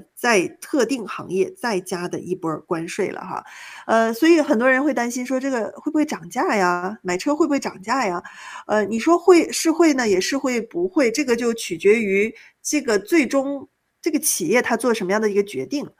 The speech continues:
啊，它的企业的决策是怎么做的。它如果这个，呃，关税增加的成本，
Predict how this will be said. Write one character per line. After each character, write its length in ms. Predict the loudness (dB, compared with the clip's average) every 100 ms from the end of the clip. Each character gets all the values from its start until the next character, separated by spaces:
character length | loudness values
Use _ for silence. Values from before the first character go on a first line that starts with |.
| _
啊， 180 | -10 -8
它 200 | -2 4
的 140 | 4
企 300 | 4 0 0
业 160 | 2 4
的 100 | 4
决 240 | 2 -4
策 220 | -2 2 2
是 120 | 2
怎 100 | -2
么 80 | -2
做 200 | 0 0
的。 160 | -4 -10 -20 -16
它 160 | 2 4
如 240 | 6 6
果 160 | 6 4
这 120 | 2
个， 280 | 6 8 8 2 -18 -2
呃， 120 | 0 4
关 260 | 6 6
税 160 | 6 2
增 180 | 0 -2
加 120 | 0
的 80 | -2
成 380 | -4 -8 -4 2
本， 240 | 2